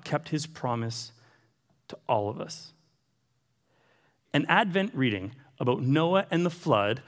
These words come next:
might seem like, sorry, no, may, may seem like an odd choice.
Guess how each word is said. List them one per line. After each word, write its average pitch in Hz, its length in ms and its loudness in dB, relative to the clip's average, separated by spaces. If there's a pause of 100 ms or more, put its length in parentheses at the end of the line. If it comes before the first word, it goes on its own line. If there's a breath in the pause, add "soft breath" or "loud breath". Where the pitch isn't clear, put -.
(400 loud breath)
might 170 280 2
seem 160 560 2
like, 139 220 2
sorry, 127 460 -2
no, 123 340 -6
may, 120 380 -2 (280)
may 143 340 2
seem 151 640 -2 (640 loud breath)
like 135 280 2
an 139 180 -2
odd 123 440 2
choice. - 640 -10